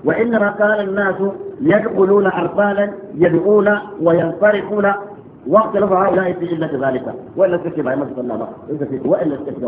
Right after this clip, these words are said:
kowa na gane ya yi addu'a. Sa'annan sai ya fita. Ya shiga ya yi addu'a. وإنما كان الناس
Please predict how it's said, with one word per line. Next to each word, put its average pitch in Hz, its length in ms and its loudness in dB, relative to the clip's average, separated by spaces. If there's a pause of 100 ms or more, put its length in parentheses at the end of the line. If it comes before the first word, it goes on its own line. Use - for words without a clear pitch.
kowa 160 200 0
na 160 100 -4
gane 131 280 -2 (180)
ya 123 140 0
yi 151 40 4
addu'a. - 420 -4 (460)
Sa'annan 127 320 -6
sai 120 100 -6
ya 98 60 -8
fita. - 200 -14 (880)
Ya 151 140 -2
shiga 151 220 -2
ya 165 80 6
yi 170 160 2
addu'a. - 260 -6 (920)
وإنما 139 460 0
كان 143 280 -2
الناس 135 260 -2